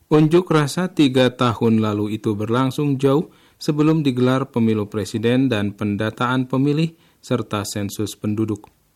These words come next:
Kantor berita lokal Rakhine, Narinjara, tujuh belas Maret dua ribu empat belas, dalam sebuah tulisan berjudul Protes Erupt in Arakan Against Allowing Rohingya Title atau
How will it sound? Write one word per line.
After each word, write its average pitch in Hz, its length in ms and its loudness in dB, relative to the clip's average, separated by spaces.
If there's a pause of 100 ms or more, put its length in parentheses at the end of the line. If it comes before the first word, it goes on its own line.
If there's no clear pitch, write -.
(680)
Kantor 147 400 2
berita 131 480 0
lokal 117 400 0
Rakhine, 113 640 -4
Narinjara, 113 1120 -2
tujuh 110 240 -4
belas 101 320 -6
Maret 110 400 -2
dua 104 160 0
ribu 101 240 -4
empat 104 320 -6
belas, 107 400 -4 (480)
dalam 143 240 0
sebuah 143 400 -2
tulisan 123 560 0
berjudul 113 560 -2
Protes 113 640 -6
Erupt 110 320 -4 (320)
in 107 240 -2
Arakan 143 480 -4
Against 113 560 -4
Allowing 107 400 -2
Rohingya 139 560 0
Title 135 480 0 (400)
atau 113 240 -2